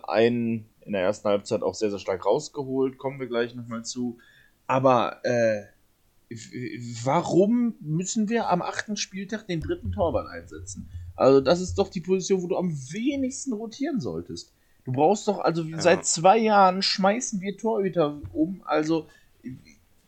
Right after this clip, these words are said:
Speaker 1: ich glaub, wir hatten insgesamt in den letzten anderthalb Jahren, ich hab's jetzt doch gelesen, ich glaub, elf Torhüterwechsel.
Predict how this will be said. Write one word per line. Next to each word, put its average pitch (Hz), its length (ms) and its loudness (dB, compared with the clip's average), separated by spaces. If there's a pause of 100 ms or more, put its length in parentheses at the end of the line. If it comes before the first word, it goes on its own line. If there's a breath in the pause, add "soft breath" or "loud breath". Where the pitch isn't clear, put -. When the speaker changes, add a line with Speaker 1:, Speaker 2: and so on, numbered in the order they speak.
(120)
Speaker 1:
ich - 180 -10
glaub, 185 300 8
wir 185 120 6
hatten 190 260 0
insgesamt 190 540 -2
in 165 100 -4
den 160 60 -4
letzten 190 400 -2
anderthalb 185 460 0
Jahren, 170 260 4
ich 165 80 -8
hab's 165 180 0
jetzt 160 240 -6
doch 170 140 -4
gelesen, 147 320 -2
ich 131 60 -12
glaub, 127 260 -2
elf 143 340 4
Torhüterwechsel. 85 760 -4